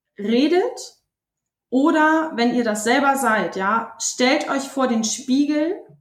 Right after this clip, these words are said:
und das hat mir damals sehr geholfen, und dann wirklich pro Tag fünf Minuten, ja, und dann fängst du an. Am Anfang kommst du dir richtig bescheuert vor, das ist einfach so. Fang an, dir Dinge zu sagen, die toll an dir sind. Und wenn du keine findest,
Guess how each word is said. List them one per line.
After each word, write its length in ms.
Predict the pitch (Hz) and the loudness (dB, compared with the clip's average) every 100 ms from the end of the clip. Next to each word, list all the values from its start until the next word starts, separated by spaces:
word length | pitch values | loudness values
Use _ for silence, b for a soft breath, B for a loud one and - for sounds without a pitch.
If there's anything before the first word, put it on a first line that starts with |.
| _ _ _ _ | _ _ _ _
und 160 | 220 220 | -6 -4
das 140 | - | 0
hat 240 | 247 240 | 0 2
mir 160 | 247 277 | 2 2
damals 320 | 269 226 226 | 2 0 -2
sehr 100 | 226 | -4
geholfen, 480 | 226 214 226 - 185 | -4 -2 -4 -4 -6
und 160 | 196 196 | -6 -4
dann 160 | 202 | -2
wirklich 320 | 233 247 277 | -2 -4 -8
pro 200 | - 254 | -4 -2
Tag 340 | 247 233 233 - - _ _ _ _ | 0 0 -2 -4 -14 _ _ _ _
fünf 340 | - 285 294 | 0 0 2
Minuten, 580 | 262 233 254 294 330 - - | 2 4 2 2 -4 -8 -6
ja, 440 | 220 240 - B B B B | -2 0 -2 B B B B
und 140 | 233 | -2
dann 140 | 220 220 | 0 -2
fängst 400 | - 269 285 302 | 0 0 0 -2
du 60 | |
an. 200 | 294 262 | 0 2
Am 140 | 214 214 | 2 2
Anfang 380 | 269 294 262 | 0 0 -2
kommst 280 | 254 285 277 | 0 0 0
du 60 | 226 | -4
dir 120 | 226 | -2
richtig 340 | 254 - 311 | -2 -2 -6
bescheuert 500 | 302 - 262 254 254 | -8 -4 2 4 2
vor, 420 | 254 208 208 320 - | 0 -4 -4 -4 -6
das 160 | 208 208 | -8 -6
ist 240 | 269 - | -6 -6
einfach 260 | 214 208 208 | -6 -6 -6
so. 400 | - 214 277 - _ _ _ _ _ _ _ | -8 -6 -8 -10 _ _ _ _ _ _ _
Fang 320 | - 254 330 | 0 2 2
an, 280 | - 262 285 | 2 2 2
dir 180 | 240 214 | 2 0
Dinge 260 | 254 302 320 | 2 2 2
zu 160 | 277 | -2
sagen, 340 | 226 214 226 226 | 0 2 2 0
die 120 | 233 | -2
toll 260 | - 269 | 0 0
an 200 | 285 208 | 0 -2
dir 80 | 190 | -4
sind. 260 | 185 180 - | -4 -8 -4
Und 220 | 208 185 | -4 -2
wenn 240 | 226 294 | 2 2
du 120 | 320 339 | 2 0
keine 380 | - 277 269 | 0 0 0
findest, 840 | 269 294 285 247 170 - - - _ | -2 0 2 2 -2 -6 -8 -12 _